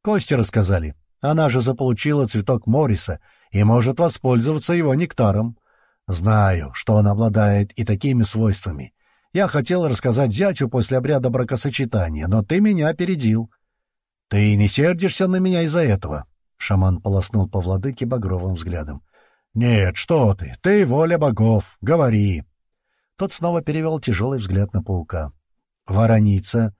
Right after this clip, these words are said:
должна выжать сок из трех головок цветка Мориса и выпить в полнолуние перед соитием с мужем. Если она имела мудрость и не выбросила его, а посадила».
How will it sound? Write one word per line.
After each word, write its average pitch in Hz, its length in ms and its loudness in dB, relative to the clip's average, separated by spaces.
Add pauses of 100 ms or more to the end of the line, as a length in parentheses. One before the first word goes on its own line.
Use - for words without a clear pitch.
(320)
должна 113 520 0
выжать 117 400 0
сок 131 300 -2
из 120 140 0
трех 123 300 0
головок 113 440 0
цветка 110 420 0
Мориса 107 540 -2 (360)
и 110 140 4
выпить 185 380 2
в - 80 -12
полнолуние 170 720 0
перед 139 260 -2
соитием 135 500 -2
с - 120 -8
мужем. 98 420 0 (400)
Если 113 400 0
она 117 320 2
имела 113 320 0
мудрость 127 560 -2
и 117 100 0
не 110 120 4
выбросила 113 600 0
его, 120 400 -2
а 107 120 -2
посадила». 85 680 -4